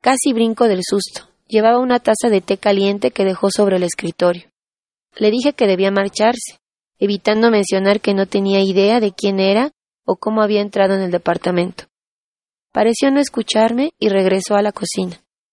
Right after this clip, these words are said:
Era amable y delicado en sus movimientos, pero tenía algo de amenazante, sobre todo cuando me daba la espalda o dejaba de mirarme a los ojos.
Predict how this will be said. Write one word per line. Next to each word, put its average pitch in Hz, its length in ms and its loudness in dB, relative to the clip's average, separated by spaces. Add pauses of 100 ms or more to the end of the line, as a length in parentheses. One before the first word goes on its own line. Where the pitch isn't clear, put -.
(320)
Era 269 280 0
amable 214 420 2
y 190 60 2
delicado 185 460 0
en 214 80 0
sus 190 180 -2
movimientos, 175 760 -2 (400)
pero 208 200 4
tenía 233 380 2
algo 233 180 4
de 220 100 2
amenazante, 190 680 -4 (500)
sobre 214 280 0
todo 233 440 2
cuando 202 280 -4
me 190 120 -2
daba 202 200 4
la 214 100 -2
espalda 202 580 -2
o 196 100 -2
dejaba 196 360 0
de 196 100 0
mirarme 185 400 -2
a - 20 -2
los 180 220 -6
ojos. - 400 -10